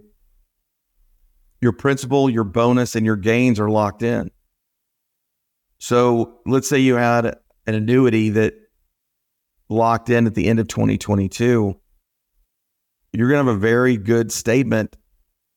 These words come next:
in the beginning of twenty twenty-four because your, your principal, your bonus, and your gains are gonna be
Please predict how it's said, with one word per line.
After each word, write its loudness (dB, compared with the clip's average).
in 0
the -2
beginning 2
of 0
twenty 0
twenty-four 0
because -2
your, -2
your -4
principal, -2
your 0
bonus, 0
and -6
your 0
gains 0
are -2
gonna -2
be -2